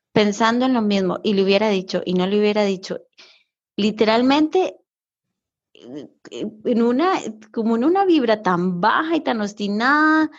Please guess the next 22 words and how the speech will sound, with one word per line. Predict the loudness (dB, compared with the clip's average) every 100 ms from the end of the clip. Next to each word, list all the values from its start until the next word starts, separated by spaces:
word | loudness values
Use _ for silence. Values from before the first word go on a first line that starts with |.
| -20 _ _ _ _ _
sin | -10 -2 0
resolver, | 2 0 0 2 2 2 0
porque | -4 0 0
ni | 0
siquiera | -4 -2 0 2
era | 0 0
como, | -2 -2
"Voy | 2 2
a |
hablar | 4 0 0
con | -4
él", | -2 -4 -4
no, | -2 -2
o | -4
sea, | -4 -4
simplemente | -2 -2 0 0 0 -4
podía | 0 0 2 2 0 0
pasar | -2 2 0 0
montada | -4 -4 0 0
en | 0
esa | -2 0 0
carroza | 0 0 0 0 -4 -6